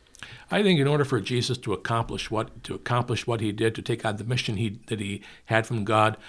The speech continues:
I think he had to have a sense of humor. Because so often Jesus, like with the disciples, Jesus tells them over and over these things over and over again. It's like they don't listen. And I think, you know, I think Jesus must,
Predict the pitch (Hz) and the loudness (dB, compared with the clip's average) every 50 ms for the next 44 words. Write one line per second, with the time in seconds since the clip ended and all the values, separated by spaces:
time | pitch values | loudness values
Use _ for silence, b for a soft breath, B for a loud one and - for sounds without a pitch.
0 | B B B B - 123 123 123 127 117 117 123 107 95 123 123 107 104 101 107 | B B B B 0 0 2 2 2 2 2 2 2 2 2 2 2 2 0 0
1 | 95 90 92 - - 101 90 - - 87 - 104 95 - - - - _ _ _ | 0 -2 -2 -4 -4 -4 -4 -6 -6 -4 -4 -4 -4 -6 -10 -14 -18 _ _ _
2 | _ _ _ _ _ _ _ _ _ - B B B B B B B B B B | _ _ _ _ _ _ _ _ _ -20 B B B B B B B B B B
3 | - 117 - - 110 - - - 151 156 165 139 135 139 131 127 - 135 131 131 | -6 -4 0 0 2 2 2 2 2 2 2 2 2 0 0 -2 -2 0 0 2
4 | 127 123 - 123 123 113 120 123 110 104 - - B B B B B B - 135 | 2 0 2 0 0 0 0 0 0 0 -2 -4 B B B B B B -2 -2
5 | 135 - 147 139 131 139 123 120 - - - 156 156 151 - - - - - - | 0 0 2 2 2 2 0 0 -2 0 0 0 0 0 -2 -4 -6 -6 -6 -4
6 | - 120 107 101 113 104 - - - 113 107 101 - 107 95 - - 127 139 147 | -2 -2 -2 -2 -2 -4 -4 -2 0 0 0 0 -2 -4 -6 -4 -2 2 4 4
7 | 151 147 135 123 120 120 120 120 113 107 107 104 107 101 - - 107 104 98 127 | 4 4 4 2 2 2 0 0 0 -2 -2 -2 0 0 0 -2 -2 0 0 0
8 | 131 131 131 123 120 135 139 131 123 - - - 101 101 - - B B B B | 0 2 0 0 0 0 0 0 -2 -4 -4 -6 -8 -8 -10 -12 B B B B
9 | B - - 151 135 - 151 147 165 165 156 156 170 175 - - - - - - | B 0 0 2 2 2 2 2 4 4 4 4 4 4 4 2 0 -2 -6 -14
10 | - - - - - B B B B B B B B B B B B B B B | -20 -20 -20 -20 -20 B B B B B B B B B B B B B B B
11 | _ - 113 107 110 107 110 113 107 - - - - 131 123 - 165 165 156 156 | _ -2 0 2 2 2 2 0 -2 -4 -8 -4 -2 -2 -2 0 0 0 -2 -2
12 | - - 175 151 139 135 139 135 131 - 135 127 117 - 160 151 123 120 131 139 | -6 -6 -4 0 0 2 0 0 -2 -2 -2 -2 -2 0 -2 -2 -2 -2 0 0
13 | 156 151 131 131 120 117 - - - - - _ _ _ _ _ - - - - | 0 2 2 2 2 2 0 -2 -4 -6 -14 _ _ _ _ _ -20 -20 -20 -18
14 | - - 127 127 147 - - - | -10 -6 -2 0 0 0 -2 -4